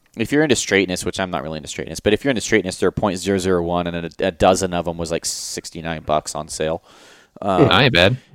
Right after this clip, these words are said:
Speaker 2: Oh, it's a
Speaker 1: and
Speaker 2: Beeman. A Beeman. Okay.
Speaker 1: Yeah, and, and they're a good, uh, they're a pretty damn good arrow, I'll be honest with you, um, for,
Speaker 2: Hmm.
Speaker 1: for the money. Um,
Speaker 2: Man, they are cheap.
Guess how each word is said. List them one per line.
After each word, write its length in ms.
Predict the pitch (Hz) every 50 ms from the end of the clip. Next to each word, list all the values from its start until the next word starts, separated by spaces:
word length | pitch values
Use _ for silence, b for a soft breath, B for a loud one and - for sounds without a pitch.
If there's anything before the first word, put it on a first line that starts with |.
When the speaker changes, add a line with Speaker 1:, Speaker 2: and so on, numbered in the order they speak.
| - -
Speaker 2:
Oh, 180 | 101 123 113
it's 140 | 107 90 95
a 40 | 104
Speaker 1:
and 80 | 104
Speaker 2:
Beeman. 320 | - 98 95 98 - - -
A 80 | -
Beeman. 320 | - 107 98 95 90 87 90
Okay. 240 | 92 - - 87 92
Speaker 1:
Yeah, 140 | 87 85
and, 140 | 85 - 98
and 260 | 104 95 87 107 101
they're 240 | 95 107 117 135 147
a 80 | 120 90
good, 360 | - - 92 95 98 101 90
uh, 300 | 90 87 87 85 80 65
they're 140 | - 104 110
a 60 | -
pretty 200 | - - - -
damn 200 | - 98 98 98
good 120 | 90 87 85
arrow, 180 | 98 104 82 80
I'll 60 | 82
be 100 | 80 90
honest 220 | 87 90 82 - -
with 100 | - 76
you, 160 | 67 65 - - -
um, 440 | - 92 92 90 85 82 80 78 82 _ _ _ _ -
for, 180 | - - 101 92
Speaker 2:
Hmm. 160 | - 165 185
Speaker 1:
for 60 | -
the 80 | 98 95
money. 380 | 95 101 92 78 65 58 _ _ _ b b b b b b b b b b b
Um, 320 | - 95 90 85 82 78 78
Speaker 2:
Man, 140 | 135 127 113
they 100 | 120 117
are 200 | 107 104 143 165
cheap. 360 | - - 107 101 101 101 -